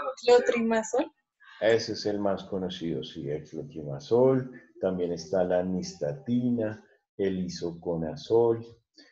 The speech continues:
Speaker 2: Y ya los laboratorios de marca, que entonces ya uno los conoce es por el nombre comercial. Está el Icaden, está el Vicuten,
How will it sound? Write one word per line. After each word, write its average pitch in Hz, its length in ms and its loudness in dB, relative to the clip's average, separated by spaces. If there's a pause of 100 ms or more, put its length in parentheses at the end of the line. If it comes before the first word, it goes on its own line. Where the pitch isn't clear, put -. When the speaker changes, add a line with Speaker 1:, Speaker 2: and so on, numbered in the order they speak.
(140)
Speaker 2:
Y 143 140 2
ya 117 160 8
los 113 140 6
laboratorios 98 680 6
de 113 80 2
marca, 92 420 0
que 113 120 -6
entonces 87 320 -2
ya 98 180 4
uno 101 240 0
los 101 220 -4
conoce 90 420 -2
es 90 160 -8
por 104 160 2
el 95 100 2
nombre 82 300 -2
comercial. 87 680 0 (380)
Está 82 360 -4
el 78 100 -6
Icaden, 107 1040 2 (320)
está 80 580 -4
el 87 180 -4
Vicuten, 104 1120 -2